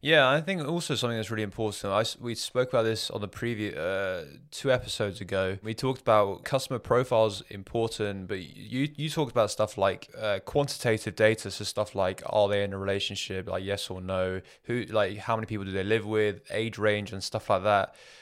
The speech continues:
But it's like, another angle that I guess gets overlooked sometimes is the actual persona of that person. So what actually motivates them?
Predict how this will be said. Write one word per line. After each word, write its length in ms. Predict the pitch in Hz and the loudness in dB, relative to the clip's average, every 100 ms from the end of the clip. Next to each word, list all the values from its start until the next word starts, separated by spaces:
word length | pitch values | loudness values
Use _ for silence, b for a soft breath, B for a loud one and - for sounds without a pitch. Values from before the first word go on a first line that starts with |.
| B | B
But 140 | - 127 | 2 4
it's 100 | 131 | 4
like, 160 | 156 | 0
another 300 | 151 147 180 | 2 4 6
angle 380 | 127 127 143 113 | 6 6 2 2
that 100 | 110 | 4
I 60 | 110 | 4
guess 260 | 107 104 | 4 0
gets 340 | - - 110 95 | -8 -4 -2 0
overlooked 440 | 104 104 117 123 | -2 0 -2 -2
sometimes 400 | - 104 101 104 | -2 -4 -2 -4
is 120 | 98 | -4
the 80 | 95 | 0
actual 220 | 104 110 | 0 0
persona 520 | - 104 - 104 120 139 | -6 -6 0 2 2 0
of 160 | 104 | 0
that 160 | 107 101 | 0 -2
person. 360 | - 113 135 151 | 2 0 0 -6
So 180 | - | -2
what 200 | 104 117 | 2 4
actually 200 | 107 - | 4 -2
motivates 600 | 104 110 113 110 123 107 - | 0 0 0 0 0 0 -6
them? 280 | 123 160 | -6 -6